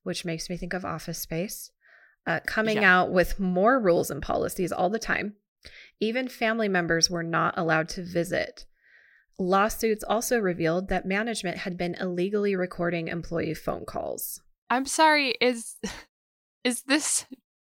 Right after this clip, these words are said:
Speaker 2: Mariah Carey Green? What is happening?
Speaker 1: <laughs> Wait, I don't get it.
Speaker 2: I have just heard allegedly she's, like, an insane diva and, like, a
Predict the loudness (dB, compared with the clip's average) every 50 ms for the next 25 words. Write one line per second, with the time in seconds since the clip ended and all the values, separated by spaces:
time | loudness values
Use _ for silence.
0 | _ -4 2 2 4 4 6 8 8 8 8 6 4 0 0 2 2 2 4 4
1 | 2 0 0 -2 0 0 0 2 2 2 0 2 0 0 0 2 4 6 6 6
2 | 4 2 -2 0 2 4 6 6 6 4 2 0 0 0 0 -2 -2 -2 2 4
3 | 4 4 4 2 0 4 8 6 6 8 6 0 0 0 -20 _ _ _ _ _
4 | _ _ -4 -4 -2 0 2 0 0 0 2 2 4 4 4 2 2 2 2 2
5 | 2 0 -6 -8 -6 -6 -10 -10 -10 -10 -14 -14 -14 -16 _ _ _ _ _ 6
6 | 8 8 10 8 6 4 2 2 0 -2 0 0 2 2 2 2 0 -2 -2 -2
7 | -2 -2 -2 2 2 2 2 2 0 -2 -2 0 0 0 2 0 -2 -4 -8 _
8 | _ _ _ _ _ _ _ _ _ _ _ -10 -8 -6 -4 -4 -2 2 2 2
9 | 2 2 -2 _ _ 0 0 0 2 0 0 0 0 0 -2 -2 -4 -6 -6 -6
10 | -6 -4 0 0 2 2 0 -2 -8 _ -8 -4 -4 -2 -2 -4 -6 -8 -12 _
11 | _ _ _ -8 -4 2 2 2 2 4 6 6 8 8 6 4